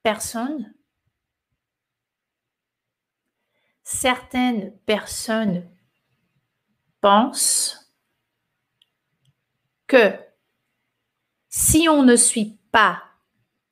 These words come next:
à la lettre certaines règles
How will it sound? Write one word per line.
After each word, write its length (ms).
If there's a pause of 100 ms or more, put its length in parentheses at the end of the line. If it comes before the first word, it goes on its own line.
(1040)
à 140
la 140
lettre 500 (1200)
certaines 800 (160)
règles 800